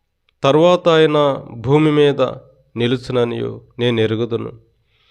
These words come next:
ఈలాగు నా చర్మము చీకిపోయిన తర్వాత శరీరముతో నేను దేవుని చూచెదను. నా మట్టుకు నేనే చూచెదను,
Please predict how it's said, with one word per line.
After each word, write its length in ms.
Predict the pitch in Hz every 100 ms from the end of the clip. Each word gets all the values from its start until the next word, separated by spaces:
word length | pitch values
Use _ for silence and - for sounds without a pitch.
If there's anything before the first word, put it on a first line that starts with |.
| _ _ _
ఈలాగు 480 | 131 139 139 143 151
నా 140 | 151 151
చర్మము 560 | 143 147 139 147 147
చీకిపోయిన 640 | 143 139 135 147 147 143 131
తర్వాత 720 | 131 113 110 110 - 104 - - -
శరీరముతో 920 | 131 131 156 170 160 156 156 135 - - _ -
నేను 200 | 127 123
దేవుని 500 | 104 110 127 131 127 131
చూచెదను. 560 | 117 110 - 104 107 107 - _ _ _ _ _ _ _ _ _ 135
నా 180 | 147
మట్టుకు 360 | 165 165 165 180
నేనే 340 | 160 147 156
చూచెదను, 840 | 165 165 151 139 135 123 120 110